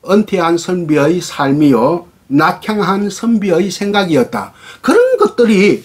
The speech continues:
반영된 것이에요. 그리고 굉장히 인간적이죠. 제 해석을 들어보면. 이걸 왜 조국 강복의 염원이라고 착관의 해석을 해야 되겠습니까? 이육사의 청포도를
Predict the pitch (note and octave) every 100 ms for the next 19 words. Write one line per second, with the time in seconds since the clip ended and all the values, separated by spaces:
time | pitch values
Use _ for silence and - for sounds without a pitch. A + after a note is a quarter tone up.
0 | _ - C3 E3 G#3 A#3+ A3+ D#3 - G#2+
1 | C#4+ F4+ - F4 G4+ E4 D3+ E3 F#3 D3+
2 | A#2 A2 G#2 D#3 D#3+ C3+ D#3+ C#3 B2 B2+
3 | G#2 A#2 A#2 - - - D4 D#4+ E4+ A#3
4 | B3+ - - - F3+ G#3+ D#3+ E3 E3 E3
5 | D3 F#3+ F3+ - _ C3+ D3 E3 D#3 F3
6 | D#3+ C3+ A2+ D#3 G3 - - F#3+ E3 C#3
7 | B2+ - C#3 E3+ G#3+ F3 F3+ A#2 G#2+ -
8 | A2+ - G2 _ - F#3 A3+ - A#3+ A3+
9 | A3+ A#3 - A#3+ A#3+ A#3+ B3 C#3+ A#2+